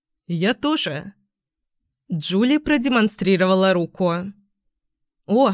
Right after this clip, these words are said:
роскошное кольцо! Когда ты...» «О, боже! Мы женимся!»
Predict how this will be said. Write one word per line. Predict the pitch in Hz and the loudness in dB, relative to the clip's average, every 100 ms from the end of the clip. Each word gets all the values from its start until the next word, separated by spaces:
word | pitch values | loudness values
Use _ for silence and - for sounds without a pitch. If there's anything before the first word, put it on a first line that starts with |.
| 165 | 0
роскошное | 214 214 - 226 285 277 262 | 0 0 0 -2 0 0 0
кольцо! | 247 214 202 - 240 247 175 - _ _ _ | 2 0 -2 -6 -4 -4 -6 -16 _ _ _
Когда | 233 220 262 | 0 2 2
ты...» | 302 269 277 - _ _ _ _ _ - | 0 0 -2 -6 _ _ _ _ _ -2
«О, | 220 226 | 2 2
боже! | 196 311 320 233 190 165 170 202 _ _ _ _ _ _ | 2 2 2 0 -2 -4 -6 -12 _ _ _ _ _ _
Мы | - 302 311 | -2 2 2
женимся!» | 294 339 349 311 262 - - 220 214 254 | 2 4 4 2 0 -2 0 0 -2 -8